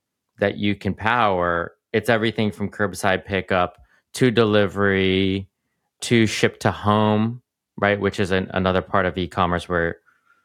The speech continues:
you know, like, we were, we're talking about Blue Apron, they ship the refrigera-, refrigerator of goods to you in the box itself,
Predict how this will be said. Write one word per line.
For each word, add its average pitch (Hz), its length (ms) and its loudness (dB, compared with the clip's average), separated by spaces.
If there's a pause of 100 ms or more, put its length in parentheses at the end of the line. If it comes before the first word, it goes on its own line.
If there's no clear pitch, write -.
(160)
you 92 100 -6
know, 80 240 -2
like, 82 200 -4 (180)
we 92 100 -2
were, 90 240 -2
we're 98 60 -10
talking 90 180 0
about 78 160 -2
Blue 87 160 4
Apron, 90 580 0 (360)
they 85 60 -10
ship - 360 -4
the - 80 0
refrigera-, 90 580 0
refrigerator 90 720 0
of 82 160 -4
goods 90 300 -2
to 95 240 -2
you 90 380 2
in 90 180 0
the 85 80 0
box 82 400 -2
itself, - 520 -6